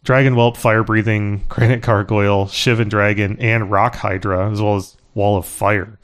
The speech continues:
It has a, it, it has the vast majority, but white has Holy Armor,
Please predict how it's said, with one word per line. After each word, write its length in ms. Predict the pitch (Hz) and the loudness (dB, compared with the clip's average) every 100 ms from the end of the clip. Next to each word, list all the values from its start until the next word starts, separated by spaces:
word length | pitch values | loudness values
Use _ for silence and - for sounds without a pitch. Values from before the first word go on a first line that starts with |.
| - | -10
It 100 | - | -2
has 100 | 120 | -2
a, 80 | 104 - | -2 -4
it, 200 | 123 - | -6 -4
it 160 | 117 - | -6 -2
has 160 | 127 113 | -2 -2
the 80 | |
vast 340 | 101 123 127 - | -2 0 0 0
majority, 460 | 110 113 107 95 92 _ _ _ _ _ | 0 2 2 0 -6 _ _ _ _ _
but 420 | 117 131 127 - - - | -2 0 0 -4 -20 -10
white 580 | 117 117 156 156 - - _ _ _ _ | -2 2 4 2 -4 -16 _ _ _ _
has 580 | - 127 117 113 104 - _ _ | -6 0 2 2 0 -10 _ _
Holy 560 | - - - 139 139 127 | -16 -6 0 2 2 2
Armor, 720 | 120 117 120 117 113 117 110 | 2 2 4 4 4 2 0